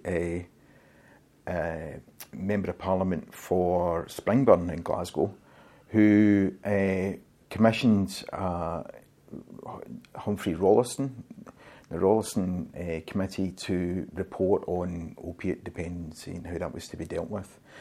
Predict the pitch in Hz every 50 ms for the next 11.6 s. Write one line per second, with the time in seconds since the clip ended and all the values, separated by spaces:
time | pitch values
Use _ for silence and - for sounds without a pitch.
0 | - - - - - - - - 127 151 170 - - 139 113 104 107 92 117 110
1 | - - - 95 98 95 92 - 104 98 104 95 - - 92 92 90 90 90 87
2 | - - - - - - - _ _ _ _ _ _ - 92 90 87 90 87 90
3 | 85 - - 95 95 104 104 107 101 - - 107 90 82 - - - - - 87
4 | - - - - - - 104 104 104 98 98 95 - - 98 90 - - 87 85
5 | - - 87 92 92 90 - - 92 95 92 90 92 90 - - - - 98 92
6 | 87 90 87 67 - - - _ _ _ - 101 101 98 98 95 95 90 87 -
7 | - 107 101 101 82 - - 90 98 90 95 107 110 107 101 - 98 - 90 90
8 | 87 92 92 90 90 90 85 - - - 92 80 - - - - - 85 85 -
9 | 95 85 - 85 - 98 90 95 87 92 92 90 - - 82 - - - - -
10 | - _ - 85 92 - - 87 - 80 85 82 82 - - _ _ - - 82
11 | - - - 90 92 82 90 90 101 110 117